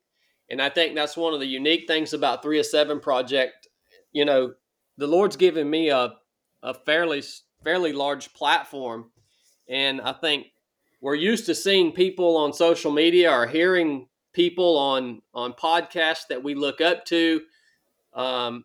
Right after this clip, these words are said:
maybe we've gotten something from them or, or we just, they really inspire us, but we never get to meet those people. And through our live training, all of our live training is with very small groups.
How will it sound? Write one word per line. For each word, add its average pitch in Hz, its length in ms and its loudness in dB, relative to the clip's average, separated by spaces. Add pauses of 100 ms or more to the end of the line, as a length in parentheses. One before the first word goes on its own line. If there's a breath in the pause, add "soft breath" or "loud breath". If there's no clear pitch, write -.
(120)
maybe 156 360 -2
we've 143 280 -6
gotten 147 460 -2
something 156 560 -4
from 156 400 -2
them 151 360 2
or, 123 180 0
or 123 160 0
we 131 160 -6
just, 139 300 -4
they 127 120 2
really 147 320 -2
inspire 135 560 0
us, 156 160 -4
but 131 240 -2
we 131 140 -4
never 147 400 0
get 135 300 -4
to 135 100 -6
meet 147 360 -2
those 123 260 0
people. 113 440 -10 (640 soft breath)
And 127 400 0 (200)
through 147 200 2
our 156 320 2
live 143 320 0
training, 151 420 -4
all 185 280 -2
of 165 80 -2
our 147 180 2
live 143 300 0
training 147 420 -4
is 123 180 -6
with 127 240 -6
very 139 220 2
small 139 440 0
groups. 135 600 -4